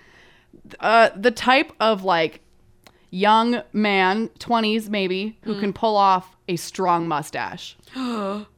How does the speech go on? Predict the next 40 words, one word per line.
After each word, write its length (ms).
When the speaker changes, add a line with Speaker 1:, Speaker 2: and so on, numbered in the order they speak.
Speaker 1:
Right? 440
That's, 160
Speaker 2:
Ugh. 40
Speaker 1:
like, 120
a 80
specific 540
type 240
of 80
dude. 280
Speaker 2:
Yeah. 360
Only 240
if 80
they 100
can 160
pull 180
it 60
off, 200
'cause 140
a 40
lot 140
of 60
you 80
guys 200
try. 440
Speaker 1:
<laughs> 1000
Speaker 2:
And, 260
you 100
know, 280
the 120
fact 260
that 160
you 120
can 400
grow 200
one 360
doesn't 320
mean 180
you 120
should 400
grow 160